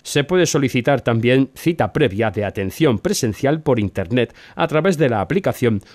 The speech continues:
o por teléfono de lunes a viernes de nueve de la mañana a siete de la tarde.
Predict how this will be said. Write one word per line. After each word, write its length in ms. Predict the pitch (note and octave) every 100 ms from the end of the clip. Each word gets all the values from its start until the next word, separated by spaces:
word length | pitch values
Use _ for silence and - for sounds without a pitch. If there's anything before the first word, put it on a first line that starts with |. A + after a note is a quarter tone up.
| -
o 120 | D#2+
por 140 | E2+ -
teléfono 560 | F2+ C3+ - A#2+ - -
de 160 | G2+
lunes 260 | A#2+ G3+ -
a 60 |
viernes 500 | G2+ B2 F#2+ G2 G#2 _ -
de 180 | B1+ E2
nueve 240 | C3 D#3
de 80 | E3+
la 100 | E3+
mañana 300 | E3 C3+ C#3
a 180 | - G2+
siete 300 | - C#3+ F3+
de 100 | A#2+
la 140 | F#2
tarde. 320 | G2 D2 B1